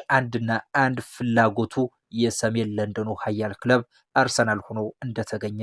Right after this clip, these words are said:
ታውቋል። ሚኬል አርቴታም እንግዲህ በዚህ ተጫዋች ዙሪያ ቀደም ሲል እንግዲህ ፍላጎቱ ያን ያክል እንደነበረ ይታወቃል። ምክንያቱንም መዳሰስ ከቻልን፣ እ፣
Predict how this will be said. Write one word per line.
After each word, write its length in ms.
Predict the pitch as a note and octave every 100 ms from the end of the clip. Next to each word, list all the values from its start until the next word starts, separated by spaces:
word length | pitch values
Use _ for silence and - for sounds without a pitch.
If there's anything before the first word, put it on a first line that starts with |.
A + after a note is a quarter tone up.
| -
ታውቋል። 540 | C#3 - - - - _ _ _ -
ሚኬል 280 | D3 G#3 G3+
አርቴታም 540 | D#3 - D#3+ - C3 B2
እንግዲህ 340 | C#3 C#3 D#3 G3+
በዚህ 260 | F3 D3+ D3
ተጫዋች 440 | C3+ - C3 A#2+
ዙሪያ 300 | A#2 C3 E3 E3+
ቀደም 360 | - B2 B2 A#2+
ሲል 200 | - A#2+
እንግዲህ 260 | A#2+ C#3+
ፍላጎቱ 440 | - A#2+ A2+ A2 A2
ያን 240 | A#2 A2+
ያክል 260 | A2+ - A2+
እንደነበረ 420 | G#2 A2 G#2 A2+
ይታወቃል። 760 | G#2+ - - C#3 C#3 C#3 A#2+ D3+
ምክንያቱንም 760 | D3+ - B2+ A#2+ A#2 B2 A#2+ A#2+
መዳሰስ 500 | A2+ G#2+ G#2+ - A2+
ከቻልን፣ 500 | - - - D3 C#3+ C#3+ - - - -
እ፣ 120 | C#3+